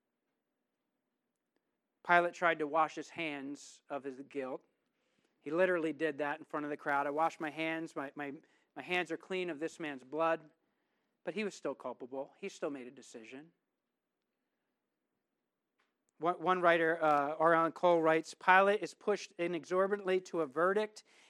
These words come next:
and his verdict is condemned every time we repeat in the Apostles' Creed the clause, 'Suffered under Pontius Pilate.'"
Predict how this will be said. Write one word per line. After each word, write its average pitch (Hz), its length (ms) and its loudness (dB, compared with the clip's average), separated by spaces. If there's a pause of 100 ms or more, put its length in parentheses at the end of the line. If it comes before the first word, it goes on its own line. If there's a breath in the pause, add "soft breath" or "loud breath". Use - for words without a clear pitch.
and 175 80 -4
his 151 120 -2
verdict 185 420 0
is 175 160 -4
condemned 180 720 -2
every 185 260 2
time 190 320 -4
we 170 100 -2
repeat 165 540 -6
in 160 60 -6
the 160 80 -4
Apostles' 175 520 -2
Creed 170 360 -4
the 156 100 -4
clause, 143 640 -4 (520)
'Suffered 165 560 -6
under 147 400 -8
Pontius 135 580 -18
Pilate.'" 123 380 -20